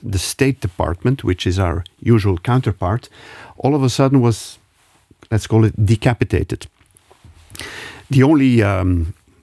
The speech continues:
agency that continued, uh, to work was, uh, uh, the Pentagon.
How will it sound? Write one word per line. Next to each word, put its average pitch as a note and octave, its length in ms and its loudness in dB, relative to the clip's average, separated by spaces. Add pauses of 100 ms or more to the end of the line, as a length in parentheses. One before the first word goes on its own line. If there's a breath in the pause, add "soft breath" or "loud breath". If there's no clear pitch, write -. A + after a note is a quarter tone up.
agency A#2 440 0
that F2 200 -2 (220)
continued, G2+ 680 2 (100)
uh, F#2 200 -6
to G#2+ 100 -2
work G2 460 0 (120)
was, G#2+ 320 2
uh, F2+ 380 0
uh, F#2 140 -4
the F2+ 120 -6
Pentagon. G2+ 520 -2